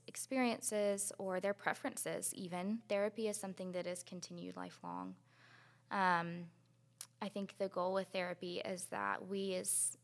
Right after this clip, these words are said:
we as counselors, I as a counselor would love to help equip my clients so that they can go forth and live independently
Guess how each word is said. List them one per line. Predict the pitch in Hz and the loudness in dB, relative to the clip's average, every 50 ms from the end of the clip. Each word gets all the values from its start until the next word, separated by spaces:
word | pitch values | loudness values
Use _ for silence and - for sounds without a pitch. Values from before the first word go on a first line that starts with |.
| _ - | _ -10
we | - 196 196 196 185 | -6 -4 0 0 0
as | 180 185 185 - - | 2 2 0 -2 -2
counselors, | - - 180 - - - 202 185 175 180 | -2 -4 -4 -4 -2 -2 -2 -2 -2 0
I | 170 180 202 208 | 2 4 4 2
as | 190 - | 2 -2
a | - | -6
counselor | - - - 90 - - - 196 | -8 -6 -6 -6 -4 -4 -4 -2
would | 190 190 185 | -2 -2 -2
love | 185 185 202 214 202 | -2 -2 -2 -2 -4
to | - 202 | -6 -6
help | - 185 185 - | -6 -6 -6 -8
equip | 185 - - 190 - | -12 -10 -8 -8 -6
my | - 214 196 | -6 -6 -8
clients | - - - - 175 175 180 208 254 - - - | -8 -6 -6 -4 -4 -2 -2 -2 -2 -2 -4 -4
so | 214 | -4
that | 190 190 - - | -8 -8 -8 -6
they | 180 180 180 | -6 -6 -6
can | - - 185 185 | -8 -8 -8 -6
go | - 175 175 | -4 -6 -6
forth | 175 - - 185 185 185 - | -6 -6 -6 -6 -6 -6 -6
and | 175 175 | -8 -6
live | 175 175 - | -6 -8 -6
independently | - 180 196 - - - 190 175 175 175 - - 180 175 170 170 175 180 | -6 -8 -8 -8 -10 -8 -6 -6 -6 -6 -6 -6 -6 -6 -4 -4 -6 -8